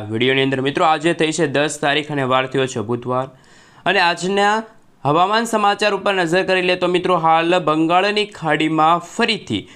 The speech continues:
એક નબળી લો પ્રેશર સિસ્ટમ છે મિત્રો, સક્રિય થવાની સાથે જ એ લો પ્રેશર સિસ્ટમના કારણે એક ફરીથી ગુજરાતની અંદર વરસાદનો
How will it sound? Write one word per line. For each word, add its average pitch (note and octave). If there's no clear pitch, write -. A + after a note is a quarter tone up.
એક E3
નબળી F3
લો G3
પ્રેશર G3
સિસ્ટમ F#3
છે F#3
મિત્રો, F3
સક્રિય G3+
થવાની D#3+
સાથે D3+
જ A2
એ A3+
લો A#3+
પ્રેશર A#3
સિસ્ટમના G#3
કારણે F3+
એક G#3+
ફરીથી E3
ગુજરાતની E3+
અંદર D#3
વરસાદનો F3